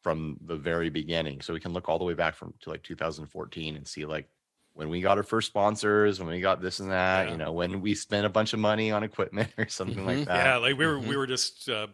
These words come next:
Speaker 2: uh, in the, the pregame just marveling at what your overhead must be, right? You know, we're like, 'cause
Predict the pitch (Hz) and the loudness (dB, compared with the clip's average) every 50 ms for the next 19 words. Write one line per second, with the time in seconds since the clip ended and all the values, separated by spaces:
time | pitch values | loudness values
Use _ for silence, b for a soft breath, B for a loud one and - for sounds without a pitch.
0 | _ _ _ - - 123 113 107 - - 107 104 101 98 95 95 _ - 104 - | _ _ _ -14 -12 -12 -12 -10 -12 -12 -12 -10 -10 -10 -12 -12 _ -14 -10 -4
1 | - 143 139 117 120 104 101 98 98 101 - 104 - 113 98 123 143 135 127 117 | -4 -4 0 0 0 -2 -2 -4 -8 -8 -8 -8 -6 -2 2 2 2 2 2 -2
2 | 107 107 107 110 110 110 - 117 104 101 113 120 113 107 110 101 90 95 92 87 | -4 -4 -6 -8 -8 -8 -6 -6 -6 -6 -6 -6 -6 -8 -10 -12 -14 -16 -6 -6
3 | - - - 92 85 87 92 98 107 107 107 107 104 101 107 104 104 104 - _ | -6 -6 -6 -12 -18 -14 -12 -12 -10 -8 -8 -8 -8 -8 -8 -10 -10 -12 -14 _
4 | - 139 120 117 - - | -10 -6 -2 -2 -2 -2